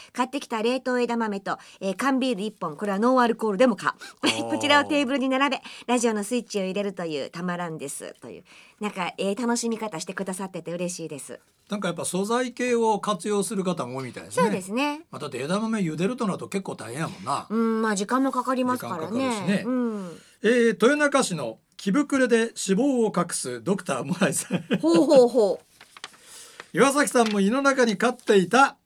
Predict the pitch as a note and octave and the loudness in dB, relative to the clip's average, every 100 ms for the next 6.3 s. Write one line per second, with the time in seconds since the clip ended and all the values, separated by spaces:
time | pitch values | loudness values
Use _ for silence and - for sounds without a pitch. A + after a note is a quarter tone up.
0 | _ - G#3+ B3 A3+ A3 F#3+ F3 F3+ B3 | _ -2 4 6 4 2 4 2 0 2
1 | C#4+ - A2+ G2 _ _ _ _ - D#4 | 2 0 -6 -10 _ _ _ _ 2 4
2 | D#4+ C#4+ C#4+ - G3 F#3 - C4 G3 C3 | 4 4 4 4 2 2 2 4 4 2
3 | G#2 - _ - D4+ G#3 B2 A2 _ F#3 | -8 -16 _ 0 2 2 -2 -8 _ 2
4 | A#3 B3 _ _ _ - B2 E3+ E3+ D4 | 2 0 _ _ _ -18 0 2 4 4
5 | C#4+ C4+ _ _ A#3 A3+ G#3 G3+ G3+ E3 | 2 -2 _ _ 2 4 4 4 4 0
6 | G#2 A#2 | -4 -8